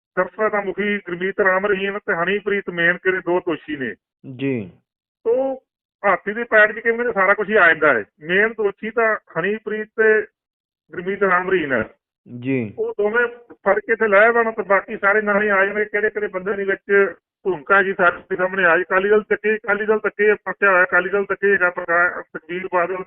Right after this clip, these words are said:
Speaker 1: ਤੇ ਉਹਨਾਂ ਦੇ ਹੋਰ ਕਾਫੀ ਬੰਦੇ ਵਿੱਚ ਹੈਗੇ ਨੇ ਪਰਚੇ 'ਚ।
Speaker 2: ਜੀ। ਪ੍ਰਧਾਨ
Speaker 1: ਹਾਂਜੀ,
Speaker 2: ਸਾਹਿਬ,
Speaker 1: ਹਾਂਜੀ।
Speaker 2: ਅਹ, ਸਵਾਲ ਹੈਗਾ ਹੈ ਕਿ ਜਦੋਂ ਬੇਅਦਬੀਆਂ ਹੋਈਆਂ ਸੀ ਦੋ ਹਜ਼ਾਰ ਪੰਦਰਾਂ ਦੇ ਵਿੱਚ,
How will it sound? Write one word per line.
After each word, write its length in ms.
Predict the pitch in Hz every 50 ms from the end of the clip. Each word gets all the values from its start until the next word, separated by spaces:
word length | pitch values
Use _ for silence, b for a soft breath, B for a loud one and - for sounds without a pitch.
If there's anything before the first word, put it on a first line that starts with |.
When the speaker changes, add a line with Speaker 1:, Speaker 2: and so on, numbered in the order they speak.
| -
Speaker 1:
ਤੇ 80 | 196 190
ਉਹਨਾਂ 180 | 180 180 180 180
ਦੇ 80 | 180
ਹੋਰ 180 | 165 156 160 160 160 - -
ਕਾਫੀ 180 | 170 175 185
ਬੰਦੇ 260 | 180 175 170 160 180
ਵਿੱਚ 140 | 165 160 160 -
ਹੈਗੇ 180 | 175 151 139 135
ਨੇ 60 | 139
ਪਰਚੇ 320 | 143 - 127 - _ - -
'ਚ। 240 | - - 143 123
Speaker 2:
ਜੀ। 280 | 135 151 151 135 b b b b b b b b _ _ _ _ _ _ _ _ _ _ _ _ _ _ _ _ _
ਪ੍ਰਧਾਨ 220 | 175 180 196 220
Speaker 1:
ਹਾਂਜੀ, 140 | 214 214 -
Speaker 2:
ਸਾਹਿਬ, 200 | 233 240 262 262
Speaker 1:
ਹਾਂਜੀ। 500 | 262 269 262 233 214 190 185 175 170 -
Speaker 2:
ਅਹ, 40 | -
ਸਵਾਲ 260 | 165 156 170 190 208
ਹੈਗਾ 280 | 196 196 190 185 196 196
ਹੈ 80 | 208
ਕਿ 180 | 196 214 226 233
ਜਦੋਂ 520 | 196 190 185 175 185 196 202 208 208 214
ਬੇਅਦਬੀਆਂ 400 | 175 180 170 156 156 175 190 196
ਹੋਈਆਂ 320 | 185 185 170 151 156 170 165
ਸੀ 240 | 160 185 190 208
ਦੋ 200 | 185 180 185 185
ਹਜ਼ਾਰ 160 | 190 196 196 190
ਪੰਦਰਾਂ 340 | 180 196 196 202 202 202
ਦੇ 80 | 185 180
ਵਿੱਚ, 280 | 151 135 113 117 110